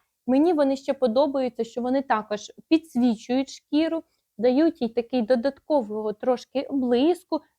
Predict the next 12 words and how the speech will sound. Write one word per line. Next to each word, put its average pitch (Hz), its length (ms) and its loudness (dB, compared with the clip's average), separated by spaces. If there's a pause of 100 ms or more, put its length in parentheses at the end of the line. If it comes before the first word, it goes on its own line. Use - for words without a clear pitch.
Ну 370 80 0
і, 381 80 2
звичайно, 269 560 -2
найбільший 240 600 0
їхній 233 300 -2
плюс, 294 300 -2
як - 160 -10
на 220 100 -4
мене, 277 400 -2
це 233 60 2
їхнє 240 400 0
пакування, 262 840 2